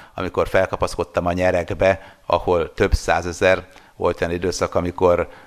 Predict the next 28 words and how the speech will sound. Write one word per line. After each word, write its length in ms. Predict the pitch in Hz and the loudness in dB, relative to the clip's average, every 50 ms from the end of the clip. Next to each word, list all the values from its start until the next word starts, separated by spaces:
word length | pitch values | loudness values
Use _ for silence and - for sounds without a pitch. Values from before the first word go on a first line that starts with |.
| - _ _ _ _ | -20 _ _ _ _
azt, 360 | - 92 90 - - - - | 0 0 0 0 -2 -6 -4
ö, 140 | 95 90 87 82 80 80 82 78 - - - 80 82 82 80 78 80 | -2 -2 -2 -4 -6 -10 -16 -18 -18 -18 -16 -12 -8 -8 -6 -2 0
láthattuk, 560 | 87 92 90 - - 92 85 - - 95 - | 2 2 2 2 0 -4 -6 -6 -6 -6 -4
hogy 140 | 95 87 87 | -2 0 0
akár 280 | 85 - 92 92 90 | 2 2 2 0 0
félmillió 760 | - - 104 107 107 104 101 95 92 87 87 85 82 82 80 - - - - - - - - _ | 0 2 6 6 6 6 4 -2 -2 -2 0 0 0 -2 -2 -8 -16 -20 -20 -20 -20 -20 -20 _
magyar 280 | - 92 92 98 92 87 | -2 -2 0 0 0 -2
is 220 | 85 - - - - | -2 -4 -4 -6 -2
összegyűlhetett, 960 | - 101 92 - - 90 82 90 92 87 85 87 85 - 85 82 - - - - | -2 -2 -2 -2 -4 -2 0 0 0 2 2 0 2 2 2 2 0 -6 -12 -6
és 340 | - 82 80 76 - - - | -4 -2 -2 -2 -4 -2 0
egymást 380 | 85 92 92 90 82 82 - - | 0 0 2 2 0 0 2 2
érték 320 | 92 85 - - 80 - | 2 2 2 0 0 2
a 180 | 85 80 80 - | 2 2 2 0
keresztalják 920 | - 90 87 87 85 - - - 85 82 82 85 82 80 80 - - - - - | -2 0 2 2 0 -2 0 0 2 2 2 2 0 0 -2 -6 -10 -16 -14 -10
a 220 | - 78 78 76 76 - - - - - - - - | -4 -2 0 0 -2 -2 -8 -16 -20 -20 -20 -20 -12
csíksomlyói 680 | - 90 90 - - - 90 85 85 85 85 85 85 80 - - | -4 -4 -2 -2 0 0 0 2 2 2 2 2 0 -2 -6 -4
eseményen, 540 | - 90 85 - 101 87 87 87 85 85 82 | -2 -2 -2 0 0 0 0 0 0 0 -2
a 40 | 80 | 0
csíksomlyói 560 | - 98 87 - - 92 85 85 85 85 85 | 0 0 0 0 0 0 2 2 2 2 4
rendezvényen. 880 | 90 90 90 87 87 87 85 - 95 87 85 82 82 80 78 76 - - _ - _ _ _ - - - | 4 2 2 4 2 2 0 2 0 0 0 0 -2 -4 -4 -6 -10 -14 _ -20 _ _ _ -20 -16 -4
Két 280 | - - 139 143 143 131 | 4 6 6 6 6 4
év 140 | 107 - - | 2 2 2
kihagyás 460 | 120 120 110 98 92 90 82 - - | 0 2 4 4 4 4 0 0 -2
után 320 | 101 - - 87 85 85 | -4 0 2 2 2 2
most 280 | 85 85 85 - - - | 0 -4 -4 -4 -6 -8
újra 340 | 90 95 92 87 85 82 - - - - - - - - - | -4 -2 0 0 0 -2 -2 -6 -20 -20 -20 -20 -20 -18 -4
elindul 580 | - 95 95 92 90 87 90 90 92 92 90 87 | 0 0 2 2 0 0 0 0 2 2 2 0
a 460 | 80 87 85 82 80 78 80 82 | 0 2 2 2 2 0 -2 -6